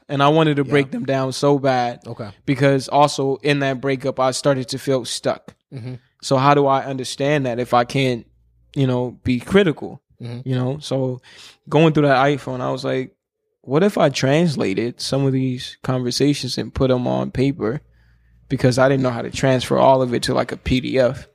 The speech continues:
Speaker 2: Mm-hmm.
Speaker 1: So I would just sit sometimes and just type everything out.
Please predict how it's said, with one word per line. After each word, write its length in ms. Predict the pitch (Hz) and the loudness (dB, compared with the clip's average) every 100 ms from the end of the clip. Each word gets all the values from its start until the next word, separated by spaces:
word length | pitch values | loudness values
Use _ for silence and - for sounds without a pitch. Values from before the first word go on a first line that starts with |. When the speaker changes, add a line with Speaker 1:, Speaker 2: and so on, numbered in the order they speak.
| _ | _
Speaker 2:
Mm-hmm. 220 | 131 113 107 | -14 -14 -12
Speaker 1:
So 220 | - 131 | -6 -2
I 100 | 127 | 0
would 160 | 131 | 0
just 240 | 127 123 - | -2 -4 0
sit 240 | - - | 2 2
sometimes 500 | - 127 123 131 131 | -2 -4 0 0 0
and 100 | 127 | 0
just 380 | 123 127 123 - _ _ _ _ _ _ - | -2 -4 -6 -12 _ _ _ _ _ _ -6
type 240 | - 131 | 0 2
everything 360 | 139 135 131 135 | 4 2 2 0
out. 220 | 135 - | 0 -4